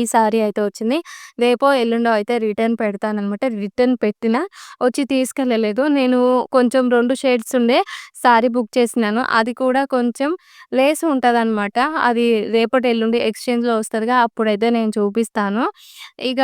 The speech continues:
శారీస్ అన్నీ చూపించిన కదా, అన్నిటినీ మడతపెట్టి పక్కనైతే పెట్టాలి. ఈ లోపుగా ఏం చేసిన అంటే,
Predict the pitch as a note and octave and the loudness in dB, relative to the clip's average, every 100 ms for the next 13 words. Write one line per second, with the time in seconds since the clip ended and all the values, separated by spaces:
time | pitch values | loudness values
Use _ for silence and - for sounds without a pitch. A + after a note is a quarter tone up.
0 | C4 B3+ C#4 A3+ B3 A#3 A#3+ B3 B3+ A#3+ | 2 2 0 2 0 0 0 2 2 2
1 | A3+ A3+ A#3+ A3+ G#3+ A#3 - A3 A3 B3 | 0 0 -2 0 0 0 2 0 -2 0
2 | B3+ A#3 G3+ A3 G#3+ A#3 C4+ B3 - A3 | 0 0 0 -2 -2 -2 -2 -4 -2 -2
3 | G#3+ G#3 A3 G#3 G#3 G3+ B3+ C4+ C4 A#3 | -2 -2 -2 -4 -4 -4 -2 0 0 0
4 | A3 A3+ A3 G#3 G#3+ G3 G#3 G3 G3 | 0 -2 -2 -2 -4 -2 -4 -4 -2